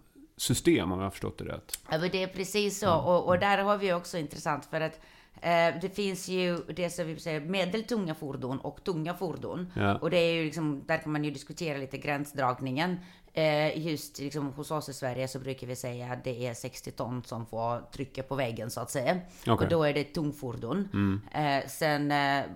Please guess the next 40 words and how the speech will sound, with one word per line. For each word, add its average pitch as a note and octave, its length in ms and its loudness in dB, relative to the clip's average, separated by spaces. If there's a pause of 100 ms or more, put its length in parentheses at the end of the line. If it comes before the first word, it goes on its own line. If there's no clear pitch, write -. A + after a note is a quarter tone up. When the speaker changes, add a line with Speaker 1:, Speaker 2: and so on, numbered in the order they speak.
Speaker 2:
det D#3+ 380 0
som D3 140 -4
kör C#3+ 180 -4
i C3+ 60 -6
städer C3+ 480 -2
är C3 60 -2
ju, B2+ 160 -4
de C3+ 180 -2
är C3 40 0
ju C3 80 2
ofta C3+ 380 -4 (360)
något D#3+ 1000 0 (340)
lättare. - 480 -4 (240)
Speaker 1:
Ja. G2+ 220 2
Speaker 2:
Så - 120 0
att E3 220 2
då E3 160 2
har D3+ 140 2
vi C#3+ 540 0
kanske C3 260 -6
någonting B2+ 340 -4
kring B2 200 -10
trettio F3+ 380 -8
ton. A3 360 -4 (160)
Speaker 1:
Mm. F2+ 400 -2
Speaker 2:
Eh, D3 520 -2
och, D#3 400 -4
eh, D#3 420 2 (200)
där F3 580 2
är G#3+ 200 -2
det G3+ 120 -4
ju E3+ 100 0
också D#3 260 -4
lite C#3 200 -6
lättare C#3 300 -6
att B2+ 140 -8
få B2+ 140 -8
batteriet C3 480 -6
att B2+ 80 -4
länge, B2+ 320 -6